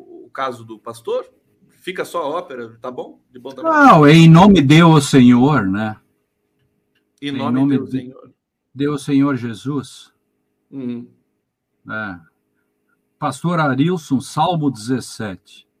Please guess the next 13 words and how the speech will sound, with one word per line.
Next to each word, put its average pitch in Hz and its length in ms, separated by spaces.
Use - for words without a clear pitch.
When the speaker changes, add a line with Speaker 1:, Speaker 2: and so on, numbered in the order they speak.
Speaker 1:
Arilton. 135 560
Speaker 2:
Pastor, 156 500
Pastor 185 400
Arilton. 165 580
Arilton 208 480
é 220 60
meu 202 200
pastor 180 480
e 175 80
nada 160 360
me 143 160
sobrará. 107 600
Speaker 1:
Salmo 190 800